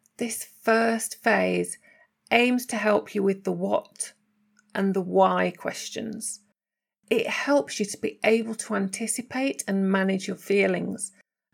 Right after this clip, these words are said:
and understand why you might feel this way, and identify some initial steps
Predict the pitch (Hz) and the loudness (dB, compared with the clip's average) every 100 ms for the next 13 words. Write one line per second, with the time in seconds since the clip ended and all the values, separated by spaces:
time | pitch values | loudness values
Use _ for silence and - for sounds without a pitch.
0 | - 220 - 247 240 233 220 - 233 247 | -4 -4 -2 -2 -2 -2 -2 -2 -4 -4
1 | 254 185 196 - _ _ - 196 214 214 | -2 -4 -6 -12 _ _ -4 0 2 2
2 | 214 202 185 175 - - 190 180 165 170 | 0 0 0 -2 -6 -4 0 2 0 -6
3 | - - 160 - - _ _ _ _ _ | -6 -4 -2 -4 -8 _ _ _ _ _
4 | _ _ _ _ - 214 208 208 208 208 | _ _ _ _ -2 0 2 0 2 6
5 | 214 226 233 - 247 233 - 220 202 190 | 6 6 -2 -6 -6 -4 0 2 2 2
6 | 214 220 262 247 - - 220 202 - - | 0 -2 -8 -8 -8 -2 0 0 -2 -6
7 | - | -4